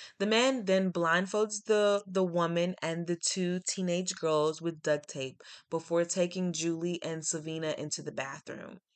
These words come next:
He then pulls out rope and begins to strangle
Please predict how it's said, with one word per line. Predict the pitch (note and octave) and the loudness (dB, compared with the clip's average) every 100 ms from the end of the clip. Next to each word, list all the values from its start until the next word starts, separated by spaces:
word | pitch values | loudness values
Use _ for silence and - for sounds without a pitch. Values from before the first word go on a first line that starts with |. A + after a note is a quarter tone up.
| _ _ _ _ _ _ - | _ _ _ _ _ _ -16
He | - F#3+ | -2 2
then | F3 F3 | 4 2
pulls | F3 F#3+ G3 | 0 -2 0
out | G3+ G#3 D#3+ | 4 4 4
rope | F3+ E3+ E3+ - - - - | 4 4 2 -6 -14 -12 -2
and | F3+ | 0
begins | F3 F3 E3 E3+ - | 2 4 2 2 -2
to | F#3 | 0
strangle | E3+ - E3+ D#3+ D#3+ D#3 D#3 | 0 0 0 -2 -2 -2 -4